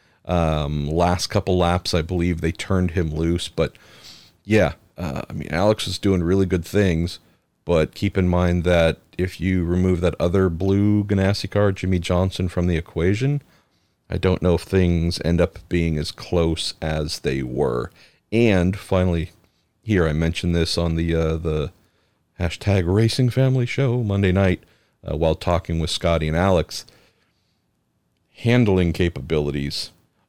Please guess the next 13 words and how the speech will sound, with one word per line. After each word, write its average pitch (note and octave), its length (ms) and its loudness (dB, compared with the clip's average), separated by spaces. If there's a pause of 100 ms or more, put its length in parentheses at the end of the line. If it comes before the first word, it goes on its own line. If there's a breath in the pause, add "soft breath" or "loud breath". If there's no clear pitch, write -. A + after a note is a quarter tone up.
(140)
of D#2+ 580 0 (140)
Scotty's E2+ 640 0
car D#2+ 520 0 (300)
definitely E2+ 600 -2
were C#2+ 140 -4
something D2+ 480 -4
that C#2+ 260 -4
Alex D#2 380 -2
had E2+ 220 0
no G2 420 2
real E2+ 480 0
answer D#2 480 -4
for. - 560 -6